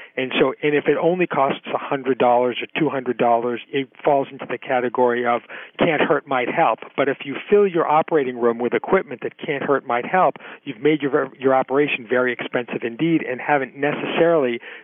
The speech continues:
given any real benefit to your patient. So I think that it warrants being somewhat skeptical about these technologies as to whether they do really help or not, and that's why we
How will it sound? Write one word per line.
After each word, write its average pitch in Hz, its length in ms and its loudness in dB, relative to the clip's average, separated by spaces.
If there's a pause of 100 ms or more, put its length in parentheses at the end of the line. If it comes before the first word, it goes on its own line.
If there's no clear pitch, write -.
(120)
given 131 260 0
any 135 200 -2
real 131 260 2
benefit 117 420 -4
to - 60 -12
your 110 140 -2
patient. 151 400 0 (520)
So 135 280 4
I 139 100 -2
think 175 280 -2
that 143 140 2
it 127 320 -4
warrants 147 500 2 (360)
being 131 220 -2 (120)
somewhat 180 380 2
skeptical 113 640 -2 (260)
about 135 360 2
these 139 200 -6
technologies 113 800 -4
as 139 200 -4
to 135 100 -4
whether 127 240 0
they 123 160 0
do 156 180 2
really 139 260 0
help 113 240 -4
or 117 80 -2
not, 110 320 -2
and 120 100 -10
that's 127 220 -2
why 127 140 2
we 120 160 -2